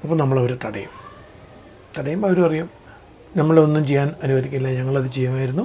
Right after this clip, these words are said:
പക്ഷെ നിങ്ങൾ അനുവദിക്കുന്നില്ല. നിങ്ങളുടെ ആ പഴയ സിസ്റ്റം വെച്ച് നിങ്ങളിപ്പോഴും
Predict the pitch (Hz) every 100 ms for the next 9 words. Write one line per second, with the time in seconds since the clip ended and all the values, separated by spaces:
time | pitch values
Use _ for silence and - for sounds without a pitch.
0 | - - - - - 127 135 135 131 127
1 | 135 131 185 - - - - - 156 160
2 | 160 160 151 160 139 - 147 139 143 135
3 | 139 135 147 208